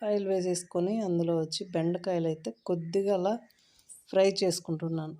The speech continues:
జిగురంతా పోయేటట్లుగా. ఓకేనా? అలా వేసేసుకొని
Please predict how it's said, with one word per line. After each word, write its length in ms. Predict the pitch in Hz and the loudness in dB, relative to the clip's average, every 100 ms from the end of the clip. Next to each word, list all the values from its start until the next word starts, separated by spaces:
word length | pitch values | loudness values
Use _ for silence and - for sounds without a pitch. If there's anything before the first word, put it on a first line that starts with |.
| 180 | -4
జిగురంతా 560 | 170 180 180 175 170 180 | 0 2 2 2 0 -4
పోయేటట్లుగా. 720 | 175 165 165 170 175 170 175 - _ _ _ _ _ _ _ _ _ _ _ _ _ _ _ _ - _ | -2 -2 -2 -6 -8 -12 -12 -20 _ _ _ _ _ _ _ _ _ _ _ _ _ _ _ _ -16 _
ఓకేనా? 380 | 175 170 170 185 240 240 - _ _ _ - | -12 -6 -6 -4 -6 -8 -12 _ _ _ -8
అలా 180 | 185 170 | -4 -2
వేసేసుకొని 800 | 170 165 185 175 - 175 160 190 | -2 -2 -4 -8 -8 -6 -4 -4